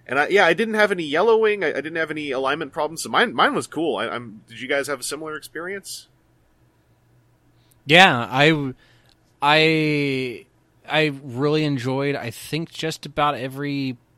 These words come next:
Speaker 2: aspect of him. Um, his, his tower out of the kind of spare parts, I wish that there was a good, like, integration of that, like, that made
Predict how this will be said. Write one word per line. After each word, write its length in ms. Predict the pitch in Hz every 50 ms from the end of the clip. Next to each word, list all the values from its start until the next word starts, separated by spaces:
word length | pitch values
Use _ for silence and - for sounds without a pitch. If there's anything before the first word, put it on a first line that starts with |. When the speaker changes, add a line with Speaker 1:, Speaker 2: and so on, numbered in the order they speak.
| _ _ _ - -
Speaker 2:
aspect 840 | - 104 110 113 131 139 - - - - 131 120 113 - - - - - -
of 340 | 120 123 127 131 127 120 107
him. 420 | 110 131 120 117 113 110 107 104 - _ _ _ _ _ _ _ _ _ _ _ -
Um, 460 | - 110 110 107 107 107 101 101 104
his, 320 | 101 107 131 131 123 110 127
his 340 | 107 131 147 147 131 113 -
tower 560 | - - 156 147 147 160 170 165 165 160 -
out 200 | 120 131 139 139
of 80 | 127
the 100 | 117 127
kind 280 | - - 143 139 135 127
of 80 | 113 -
spare 340 | - - - 131 127 139
parts, 580 | 139 - - 156 156 165 - - - - - - _ _ _ _ _ _ _ _ _ _ _ -
I 100 | 131 131
wish 440 | 131 117 117 131 135 131 - - -
that 200 | - 139 135 120
there 180 | 120 131 135 135
was 240 | 127 123 120 - 131
a 80 | 123
good, 640 | 113 110 - 127 127 131 131 131 120 117 127 123 120 _ _ _ _ _ _ _ _ _ -
like, 260 | 123 123 - - _ -
integration 720 | 135 131 131 - 143 110 - 123 127 135 127 - - 135
of 120 | 127 113 107
that, 280 | 123 123 123 - -
like, 200 | 117 117 113 -
that 220 | 120 123 120 - 120
made 320 | 117 120 120 120 117 107